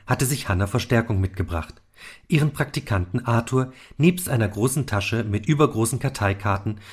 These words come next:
auf denen alle möglichen Begriffe als Illustration oder Foto abgebildet waren. Heute galt es, das Rätsel um Lukman weiter zu lösen.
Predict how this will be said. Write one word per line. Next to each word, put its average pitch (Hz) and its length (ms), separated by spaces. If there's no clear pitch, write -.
auf 151 140
denen 175 180
alle 147 240
möglichen 110 400
Begriffe 113 540
als - 300
Illustration 113 720
oder 135 200
Foto 127 360
abgebildet 85 640
waren. 78 300
Heute 117 260
galt 139 260
es, - 160
das 180 240
Rätsel 104 320
um 135 160
Lukman 110 480
weiter 92 260
zu 127 140
lösen. 104 420